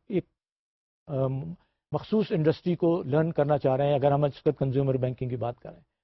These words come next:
تو یہ سروے بھی ایک بہت، آ، گلوبلی ریکگنائزڈ، رسپیکٹڈ، آ، جو کنسلٹنگ اور اکاؤنٹنگ فرم ہے اس نے کیا تھا،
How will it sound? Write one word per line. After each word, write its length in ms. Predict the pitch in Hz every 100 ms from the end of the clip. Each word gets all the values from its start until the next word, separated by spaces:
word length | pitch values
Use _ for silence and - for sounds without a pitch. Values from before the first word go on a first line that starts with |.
| _ -
تو 60 |
یہ 140 | 202 247
سروے 340 | 214 208 220
بھی 240 | 190 202 - _ _
ایک 180 | 180 180 _ _ _ _ _ -
بہت، 240 | 151 175 - -
آ، 40 | 160
گلوبلی 840 | 143 120 151 170 160 185 185 190 -
ریکگنائزڈ، 760 | 143 160 139 143 151 165 - _ _ _ _ _ _ _ _ -
رسپیکٹڈ، 640 | 139 - - 156 - 180 160 - _ _ _ _ _ _ -
آ، 540 | 135 143 139 135 131
جو 160 | 131 139
کنسلٹنگ 640 | 147 143 151 147 175 165
اور 100 | 151
اکاؤنٹنگ 420 | 147 139 139 165
فرم 340 | 139 147 147 151
ہے 120 | 151 -
اس 160 | - -
نے 120 | 156
کیا 240 | 147 147
تھا، 240 | 147 147